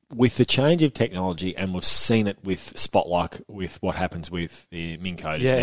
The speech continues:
Speaker 1: now,
Speaker 2: yeah,
Speaker 1: and,
Speaker 2: yeah.
Speaker 1: and we'll see it start to roll out as the Optimus series, which is basically the same spot locking system from Seastar that, uh, you can do with twin outboards.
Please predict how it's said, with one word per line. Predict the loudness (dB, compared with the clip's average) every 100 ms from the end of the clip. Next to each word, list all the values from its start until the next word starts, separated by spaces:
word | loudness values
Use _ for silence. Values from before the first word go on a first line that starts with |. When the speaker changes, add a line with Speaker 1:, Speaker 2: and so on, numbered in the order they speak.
| 2
Speaker 1:
now, | 0
Speaker 2:
yeah, | -2
Speaker 1:
and, | -2
Speaker 2:
yeah. | -4
Speaker 1:
and | -6
we'll | -6
see | -4 4 4
it | 4
start | 2 0 0
to | 0
roll | 2 2
out | 0 -2 -10 -20 -16 0
as | 2 4
the | 4
Optimus | 4 0 -2
series, | 0 2 4 2 0
which | -6 -8
is | 0
basically | 2 2 0 -4
the | -2
same | -2 -2 -2
spot | 0 2
locking | 2 -2 -4
system | 0 4 4 4 0 -4 -10 -16 -18 -10
from | -6 0
Seastar | 2 2 2 2 2 2
that, | -4 -10 -18 -18 -8 0
uh, |
you | 2 2
can | 2 0
do | 2
with | 0 -2
twin | -4 0
outboards. | 0 0 -6 -12 -10 -12